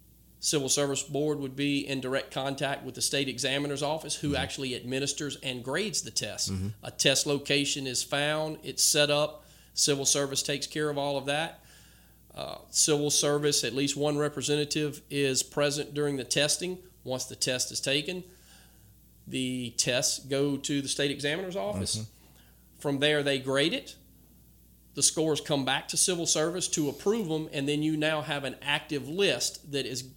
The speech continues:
Speaker 1: would be given, if it's for the chief,
Speaker 2: Yeah.
Speaker 1: to the mayor's office
Speaker 2: Yes. So
Speaker 1: to
Speaker 2: the-,
Speaker 1: choose from.
Speaker 2: th-, these are the people who have met at least the minimum standard
Speaker 1: Well,
Speaker 2: to
Speaker 1: they
Speaker 2: be
Speaker 1: met the
Speaker 2: considered
Speaker 1: minimum
Speaker 2: for the job.
Speaker 1: standards,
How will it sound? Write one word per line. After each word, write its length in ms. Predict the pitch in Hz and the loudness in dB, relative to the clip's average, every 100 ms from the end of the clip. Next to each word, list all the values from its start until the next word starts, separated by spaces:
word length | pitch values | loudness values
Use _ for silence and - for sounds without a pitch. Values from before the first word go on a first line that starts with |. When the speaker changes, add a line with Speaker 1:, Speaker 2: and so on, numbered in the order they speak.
| - 165 | -14 -4
Speaker 1:
would 220 | 147 131 | -4 0
be 140 | 139 | 0
given, 380 | 127 165 131 127 | 4 2 2 -2
if 120 | 123 | -4
it's 120 | 123 - | -4 -2
for 200 | 131 139 | -2 -4
the 60 | |
chief, 400 | 151 151 123 143 - | -2 -2 -2 -6 -2
Speaker 2:
Yeah. 220 | 104 87 | -2 0
Speaker 1:
to 160 | - 160 | 2 2
the 80 | 165 | 2
mayor's 400 | 165 135 120 113 | 2 2 0 -4
office 340 | 95 - - | -6 -8 -4
Speaker 2:
Yes. 340 | 90 80 - - | -2 -2 -4 0
So 160 | 107 | 2
Speaker 1:
to 60 | 92 | 4
Speaker 2:
the-, 100 | 131 | 4
Speaker 1:
choose 120 | 123 | 4
from. 140 | 123 120 | 0 0
Speaker 2:
th-, 160 | 104 | 2
these 180 | 117 113 | 4 4
are 60 | 113 | 2
the 80 | |
people 340 | 107 120 104 113 | 2 2 2 2
who 80 | 107 | 2
have 220 | 101 87 | 0 0
met 240 | 104 104 | 0 -2
at 100 | 95 | -6
least 280 | 104 113 - | -2 2 2
the 80 | 104 | 2
minimum 420 | 101 110 107 98 | 2 2 2 4
standard 300 | - 107 104 | 4 4 2
Speaker 1:
Well, 100 | 156 | 2
Speaker 2:
to 140 | - | 4
Speaker 1:
they 120 | 156 170 | 4 6
Speaker 2:
be 60 | |
Speaker 1:
met 140 | 196 208 | 8 8
the 100 | 139 | 10
Speaker 2:
considered 160 | 127 | 8
Speaker 1:
minimum 220 | 170 208 240 | 4 4 2
Speaker 2:
for 40 | |
the 60 | - | 2
job. 120 | 202 | 4
Speaker 1:
standards, 320 | 175 175 165 | 4 2 -2